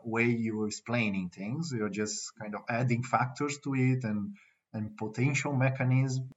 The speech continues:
but not really structuring in a way that you can say, "Okay, that led to the origins of agriculture." So here we are trying to do th-, just that, although it's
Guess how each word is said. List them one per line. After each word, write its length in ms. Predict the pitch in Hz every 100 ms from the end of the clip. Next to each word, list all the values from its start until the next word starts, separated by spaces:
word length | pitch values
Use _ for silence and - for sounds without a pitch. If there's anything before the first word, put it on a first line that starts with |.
| _
but 220 | 113 104
not 240 | 107 113 117
really 280 | 113 110 104
structuring 760 | 104 113 107 - 107 104 101
in 60 | 98
a 100 | 98
way 340 | 104 104 101 101 - _ _ -
that 180 | 110 98
you 80 | 98
can 140 | 101
say, 160 | - 101
"Okay, 240 | 98 95 87
that 240 | 113 113
led 380 | 110 107 113 113 - _ _ _
to 80 | 104
the 140 | 98
origins 400 | 98 98 95 101
of 100 | 92
agriculture." 640 | 92 90 85 107 110 135 131 - _ _ _
So 180 | - 120
here 360 | 117 135 143 143
we 80 |
are 80 | 135
trying 320 | 131 127 131
to 100 | 127
do 420 | 120 123 131 131 95
th-, 180 | 117 113
just 240 | 113 101
that, 360 | 104 120 143 139
although 320 | 104 107 110
it's 400 | 107 104 - -